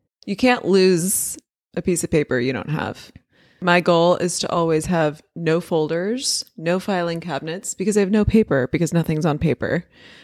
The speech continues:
And you rarely need a physical copy of anything, you know, other than, like, your birth certificate, your passport, and your I D. You don't even need physical copies of your credit cards anymore. So take advantage of that.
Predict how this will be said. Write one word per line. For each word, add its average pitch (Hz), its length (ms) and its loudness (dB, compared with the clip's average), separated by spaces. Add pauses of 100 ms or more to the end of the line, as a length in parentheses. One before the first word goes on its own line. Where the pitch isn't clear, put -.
(180)
And 208 400 2 (280)
you 196 120 0
rarely 202 580 2
need 175 320 -2
a - 60 -6
physical 165 440 -4
copy - 460 -2
of - 160 -2
anything, - 640 -4 (140)
you 165 120 -4
know, 151 240 -6
other 208 180 4
than, 185 200 0
like, 175 220 0
your 170 80 2
birth 165 240 0
certificate, 165 420 0
your 160 80 -4
passport, 156 600 2
and 170 120 -4
your 151 100 -2
I 143 80 0
D. 147 460 0 (680)
You 190 80 2
don't 190 160 4
even 185 160 2
need 175 180 0
physical 165 400 0
copies 151 340 0
of 139 80 -2
your 135 100 -2
credit 151 240 -8
cards - 280 -6
anymore. - 460 -6
So - 400 -4 (580)
take 196 160 2
advantage 170 340 -2
of 180 80 -8
that. - 220 -6